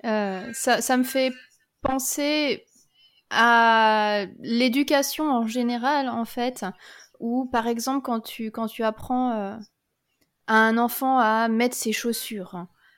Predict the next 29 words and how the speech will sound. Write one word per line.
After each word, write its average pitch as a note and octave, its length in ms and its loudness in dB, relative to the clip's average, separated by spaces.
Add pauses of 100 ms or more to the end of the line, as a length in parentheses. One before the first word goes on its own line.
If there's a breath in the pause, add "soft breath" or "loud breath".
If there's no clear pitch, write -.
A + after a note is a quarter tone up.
(140)
et, G#3+ 320 -2
euh, F3 360 -2 (960)
et, F#3+ 840 -2
et, E3+ 440 -10
et F3+ 40 -6
c'est, F#3 200 -2
au F3+ 60 2
début, F3+ 260 -2
c'est B3 160 -4
pas F3 140 -4
facile G#3 380 -6
de F#3+ 80 -6
mettre F#3+ 200 -6
ses F#3+ 140 -6
chaussures, G3+ 500 -8
euh, F3+ 140 -6
pour G3 260 -10
un F#3+ 160 -4
petit - 260 -12
enfant, B3+ 360 -2
mais A#3+ 120 0
si A3+ 200 -8
t'as G#3 120 -6
la G#3 120 0
patience C#4 760 -6 (400)
de A3 180 -2
le A3 200 2
laisser G#3+ 400 -2
faire, A#3+ 580 -6